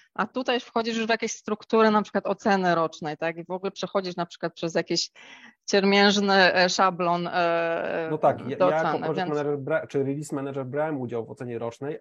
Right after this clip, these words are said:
Speaker 2: ale nie ja to wklepywałem do tego systemu później, tylko ten biedny menedżer liniowy to później.
Speaker 1: No właśnie, więc to trzeba po prostu sp-, wiedzieć, że coś takiego jest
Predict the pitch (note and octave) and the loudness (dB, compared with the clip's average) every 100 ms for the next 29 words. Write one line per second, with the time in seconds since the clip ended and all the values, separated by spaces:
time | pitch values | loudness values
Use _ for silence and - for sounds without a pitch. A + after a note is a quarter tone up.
0 | - C3 C#3 C3+ C3+ C#3 C3+ D3+ D#3+ D#3+ | -6 -4 -2 -2 -2 0 0 0 -2 -8
1 | C#3 - _ - C#3+ - C3+ B2+ B2+ B2 | -10 -14 _ -10 -8 -8 -8 -6 -4 -4
2 | A#2 A2+ A2 G#2+ A2 - G#2+ G2+ - G#2 | -8 -10 -12 -12 -12 -12 -12 -12 -14 -14
3 | G2+ A2+ A2+ A2+ G#2 B2+ A#2 A#2 A2+ A2 | -14 -14 -12 -10 -8 -8 -8 -8 -8 -10
4 | G#2+ G#2 G#2+ G#2 G2 G2+ A2 - G2 - | -10 -10 -10 -12 -12 -16 -20 -20 -20 -20
5 | G2+ G2+ _ _ _ - - _ - B3 | -20 -20 _ _ _ -20 -20 _ -8 -2
6 | B3+ B3+ A#3+ - D4+ - D#4 C#4 C4 C4 | -2 0 0 0 -4 -2 0 4 4 0
7 | B3+ C4+ C4 - A#3+ G3 G3 A#3+ A#3 G#3+ | -8 -8 -12 -4 -4 -2 0 0 0 -2
8 | G#3+ A3+ - G#3+ G#3 F#3+ F#3+ F3+ F4+ - | -6 -8 -4 -2 -2 0 2 2 2 -2
9 | _ | _